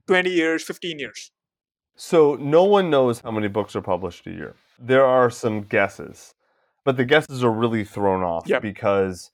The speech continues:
Speaker 2: there's enough companies or people that are essentially creating these weird algorithmically compiled books and putting them on Amazon to sell. So, like, Amazon might tell you there's five million books published this year.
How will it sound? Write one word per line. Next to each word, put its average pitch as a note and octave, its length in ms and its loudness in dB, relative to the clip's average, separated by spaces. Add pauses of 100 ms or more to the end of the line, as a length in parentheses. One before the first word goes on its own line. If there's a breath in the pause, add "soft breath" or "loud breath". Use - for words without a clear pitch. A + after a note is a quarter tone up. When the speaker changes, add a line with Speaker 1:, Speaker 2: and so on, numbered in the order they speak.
(140)
Speaker 2:
there's C#3 180 0
enough B2 800 0
companies C#3 560 -2
or G2+ 60 0
people B2+ 460 -4
that A2+ 120 2
are G#2+ 220 -2 (200)
essentially B2+ 580 -4 (160)
creating B2+ 440 0
these G#2+ 180 -6
weird A2+ 380 0 (100)
algorithmically C3 840 0
compiled G#2 640 0
books A#2 300 -2
and G2 160 -8
putting A#2 260 -6
them G#2 180 -2
on G2 120 -2
Amazon G#2 480 -2
to F#2 80 -10
sell. A#2+ 480 0 (280 soft breath)
So, - 180 0
like, C3 380 2
Amazon E3 460 2
might A2+ 240 -4
tell A#2+ 120 0
you A2+ 120 0
there's C#3+ 200 -2
five A#2 420 -4
million C3+ 380 0
books G#3+ 240 -2
published A2+ 380 -2
this G#2 200 -10
year. G#2 220 -2